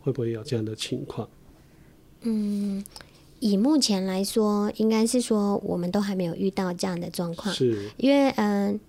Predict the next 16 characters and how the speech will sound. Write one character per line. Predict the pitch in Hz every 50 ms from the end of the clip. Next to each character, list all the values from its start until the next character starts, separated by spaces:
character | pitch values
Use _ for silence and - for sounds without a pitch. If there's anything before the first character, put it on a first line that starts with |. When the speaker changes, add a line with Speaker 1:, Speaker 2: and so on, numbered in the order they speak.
| - - - - - - - - - -
Speaker 2:
可 | - 220 220
能 | 214 202 196 202 214
是 | 226 - - 285 285 269 - - - - _ - - -
我 | 202 214 226 196 185
会 | - 302 311
觉 | 277 233 208
得 | 196 185
是， | 190 - - 247 240 220 - - - - - - - - - - -
呃， | - 208 196 190 185
我 | 180 - 196
们 | 202 208 220 214
平 | - 214 202
常 | 226 240 240 214 180
的 | 175 180
照 | - - 220 208 190
顾 | 185 - - 214 196 -